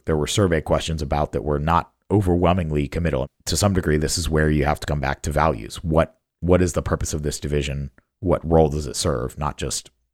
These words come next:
"Hey, let's have a popularity contest and, and just see what gets the most votes." But that, that'll be ongoing. There's no particular time that a,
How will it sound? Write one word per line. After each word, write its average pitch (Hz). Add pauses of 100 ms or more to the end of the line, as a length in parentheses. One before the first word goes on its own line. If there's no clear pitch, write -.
(120)
"Hey, 76
let's 65
have 67
a 64
popularity 71
contest 65
and, 67
and 71
just -
see 69
what 67
gets 67
the 69
most 64
votes." -
But - (800)
that, 107
that'll 98
be 101
ongoing. 95 (200)
There's 87
no 110
particular 82
time 90
that 80
a, 78